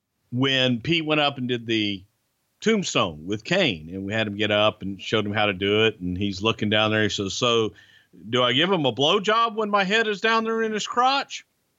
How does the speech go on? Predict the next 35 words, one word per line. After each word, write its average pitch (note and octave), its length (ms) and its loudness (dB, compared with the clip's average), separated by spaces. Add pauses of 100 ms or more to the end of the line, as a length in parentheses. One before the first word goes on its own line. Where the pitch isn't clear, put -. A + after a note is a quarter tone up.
(180)
So - 160 -2
that's C#4+ 120 2
kinda C4 220 2
how G#3+ 120 2
we D3+ 140 0
pitched - 360 -4
this C3 240 0
one. G2+ 120 -10
Say, - 120 -12
"Hey, F3 300 -2 (560)
you C#3 120 0
don't C#4 160 4
have D#4+ 140 2
to - 80 -16
give B3+ 160 2
him A3 160 0
a D3 60 -2
blowjob, C3+ 680 0 (120)
but," F#3 680 0 (1500)
get A#2 140 -8
it? A#2+ 100 -18 (200)
"But G#3 720 0 (380)
you D3 160 -14
get F3+ 160 0
his C#3 120 -6
butt C3+ 280 0
in A2 40 -12
your A2 140 -6
face," G#2 540 0
and G2+ 80 -4
he G#2 80 0
does A2+ 280 2
this A2 180 -6
little G2+ 200 -8
thing. - 80 -20